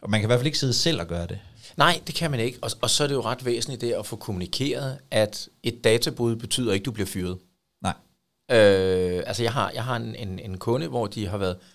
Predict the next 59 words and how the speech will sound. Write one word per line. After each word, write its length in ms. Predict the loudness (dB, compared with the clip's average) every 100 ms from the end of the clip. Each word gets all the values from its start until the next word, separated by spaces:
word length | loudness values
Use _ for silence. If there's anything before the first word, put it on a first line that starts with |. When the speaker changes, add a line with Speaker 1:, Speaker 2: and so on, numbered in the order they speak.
| _ _
Speaker 2:
Jeg 100 | 0
har, 100 | 0 2
jeg 120 | 2
ser 180 | 4 4
jo 120 | 4
også 140 | 0
det 80 | 0
her 180 | -2 -2 -2
udsving 460 | 0 0 0 -4 -4
i 80 |
det. 180 | -4 -4 -6 -20 _ -6
Hvor 100 | 0
Speaker 1:
Ja. 140 | 2
Speaker 2:
mange 140 | 2 -2
hændelser 440 | 0 0 0 -2
har 160 | -2 -6
der 100 | -6
været, 300 | -2 0 0
eller 120 | -2
databrud 540 | -4 -4 -6 -4 -4
har 100 | -2
der 80 | -4
været? 280 | -2 -2 -2 -6 -20 _ _ _ -4
Og 120 | 2
nogen 220 | 4 2
har 320 | 2 2 2 4
nul, 240 | 4 4 -2 _ _ _ _ _
og 80 | -2
hvor 80 | 2
jeg 80 | 2
tænker, 220 | 2 0 -4 -14 _ _ _ _ _ -8
"Ah, 300 | -6 -4 -4
det 80 | -6
kan 100 | -8
ikke 120 | -4
være 140 | -4
rigtigt." 340 | -4 -8 -12 -14 -2
Speaker 1:
Nej. 100 | 2
Speaker 2:
"Jamen, 160 | 2 2
vi 60 |
havde 200 | 0 0
det 160 | 0 -2
en 100 | 0
i 40 |
januar 300 | 0 0 0
sidste 340 | 0 0 2 0
år." 180 | -2 -6
Speaker 1:
Mhm. 320 | 2 4 4 0 -4
Speaker 2:
Det 60 |
er 40 | -6
fuldstændig 720 | -2 2 2 0 -6 -4 -2
rigtigt, 240 | -4 -6
vi 40 | -4
havde 160 | -2
en 140 | -2 -2
i 40 |
januar 300 | -2 -4 -4
sidste 300 | -6 -6 -4
år. 180 | -4 -6